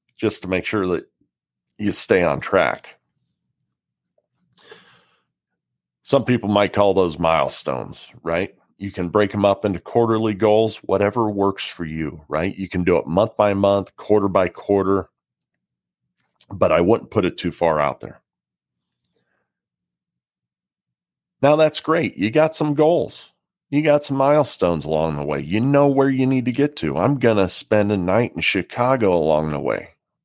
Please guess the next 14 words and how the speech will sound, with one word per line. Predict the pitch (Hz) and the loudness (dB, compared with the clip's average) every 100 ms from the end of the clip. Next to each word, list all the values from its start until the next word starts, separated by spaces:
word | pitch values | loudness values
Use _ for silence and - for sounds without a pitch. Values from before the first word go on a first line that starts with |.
| _ - | _ 0
right? | 101 151 _ _ _ _ _ _ _ _ _ _ _ - | 0 0 _ _ _ _ _ _ _ _ _ _ _ -14
However, | - 95 120 131 76 - _ _ _ _ _ _ _ _ _ _ _ _ _ _ _ _ _ _ _ _ _ _ _ _ _ _ _ | -2 2 2 0 -4 -8 _ _ _ _ _ _ _ _ _ _ _ _ _ _ _ _ _ _ _ _ _ _ _ _ _ _ _
to | - | -20
close | - - 104 107 85 | -8 2 2 2 -2
the | 82 | -4
gaps | 82 80 87 78 - - | -2 0 2 0 -6 -12
properly, | - - 101 95 69 64 64 104 - _ _ _ _ _ _ _ | -12 0 0 0 -4 -4 -6 -6 -12 _ _ _ _ _ _ _
you | 113 139 | 0 2
need | 156 170 | 2 2
to | 143 | 0
set | - 113 107 | 2 2 2
yourself | 101 - 87 76 - _ - | -2 -2 0 -2 -4 _ -2
daily | 98 110 120 120 | 0 2 0 2
activities | 104 - - - 123 82 71 76 117 - | 0 -2 -14 -2 -2 -2 -6 -6 -8 -10